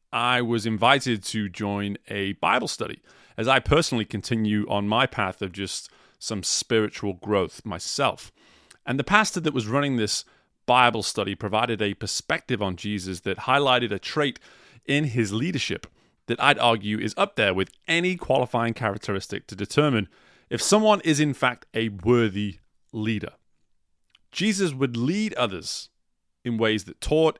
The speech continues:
influenced, and raised those following him in ways that would teach them how to carry on and build off his work without him.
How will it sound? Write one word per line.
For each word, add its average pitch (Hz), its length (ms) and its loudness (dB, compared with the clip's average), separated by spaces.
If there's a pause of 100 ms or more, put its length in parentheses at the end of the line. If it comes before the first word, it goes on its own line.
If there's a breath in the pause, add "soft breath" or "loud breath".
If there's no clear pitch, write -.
influenced, 131 640 -4
and 98 280 -2
raised 123 560 4 (920 soft breath)
those 139 460 6
following 160 480 0
him 90 320 -2 (420)
in 185 180 2
ways 101 540 2 (100)
that 104 140 -6
would 110 160 -6
teach - 260 -6
them 123 120 -10
how 113 180 -4
to - 120 -12
carry 160 480 -2
on 107 280 2
and 98 200 -8
build 131 300 2
off 101 240 -2
his 135 300 -2
work 101 480 -4 (560)
without 104 580 -2 (760)
him. 120 340 -4